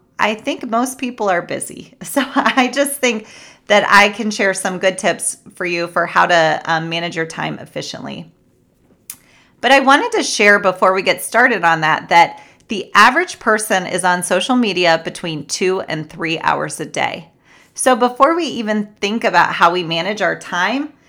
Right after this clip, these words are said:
I want you to think about how much time are you spending on social media that might be wasted time. So you can look at your screen time. I know your phone will log it, and you can see how much of your time are you spending on social media.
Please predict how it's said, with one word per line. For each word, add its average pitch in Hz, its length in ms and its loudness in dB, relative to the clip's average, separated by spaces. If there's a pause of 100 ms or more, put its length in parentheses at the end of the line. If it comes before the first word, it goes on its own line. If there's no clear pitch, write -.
(400)
I 254 300 6
want 247 260 2
you 208 160 -4
to 233 100 0
think 202 260 -6
about 170 280 4
how 262 360 6
much 226 400 2
time 165 280 0
are 165 100 -2
you 160 180 -4
spending 160 380 -2
on 147 140 -4
social 160 320 -6
media 151 360 -6
that 131 140 -8
might 143 200 -6
be 147 120 -10
wasted 147 480 -8
time. - 400 -14 (360)
So 160 640 0
you 190 180 -8
can 208 160 -6
look 202 140 -2
at 190 120 0
your 175 120 0
screen 180 380 -4
time. 233 280 2
I 180 80 -6
know 170 100 -6
your 170 180 -6
phone 170 340 -4
will 151 120 -8
log 180 280 6
it, 247 220 0
and 180 120 -6
you 170 80 -8
can 185 160 -8
see 247 320 -6
how 220 220 2
much 277 220 0
of 311 100 -6
your 277 140 -2
time 269 280 -2
are 269 60 -2
you 269 80 -4
spending 254 380 -6
on 156 120 -6
social 151 300 -10
media. 143 400 -10